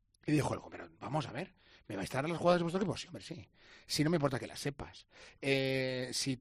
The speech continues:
si tú alguna vez te enfrentas contra nosotros, me gustaría que me pusieras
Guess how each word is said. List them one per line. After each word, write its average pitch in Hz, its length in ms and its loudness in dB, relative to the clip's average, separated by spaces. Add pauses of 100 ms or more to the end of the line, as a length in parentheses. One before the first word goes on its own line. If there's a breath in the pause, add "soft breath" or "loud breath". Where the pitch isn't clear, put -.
si 139 220 2
tú 202 280 8
alguna 160 240 8
vez 165 100 8
te 151 60 2
enfrentas 156 320 2
contra 147 180 2
nosotros, 143 400 0 (280 soft breath)
me 131 80 -2
gustaría 135 280 0
que 160 60 4
me 180 100 4
pusieras 160 480 2